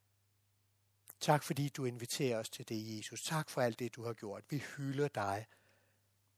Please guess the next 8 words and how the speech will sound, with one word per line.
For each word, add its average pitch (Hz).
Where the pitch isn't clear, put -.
På 143
grund 160
af 143
dig, 131
der 139
er 135
døden 127
overvundet. 107